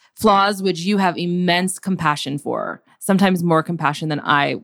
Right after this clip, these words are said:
would have, since I'm your protective friend here and it's hard for me to watch you be hurt.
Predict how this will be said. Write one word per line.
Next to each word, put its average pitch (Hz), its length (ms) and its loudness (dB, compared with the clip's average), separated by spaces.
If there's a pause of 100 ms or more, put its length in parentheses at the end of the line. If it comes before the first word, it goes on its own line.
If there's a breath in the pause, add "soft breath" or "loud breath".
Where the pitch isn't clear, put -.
would 151 180 -2
have, 131 360 -2
since 143 360 -6
I'm 151 180 0
your 147 100 0
protective 143 460 -6
friend 190 240 2
here 180 240 2
and 151 160 0
it's - 140 -8
hard 156 240 2
for 160 100 -8
me 165 140 0
to 165 80 2
watch 151 260 2
you 147 80 -6
be 151 120 -4
hurt. 139 420 -4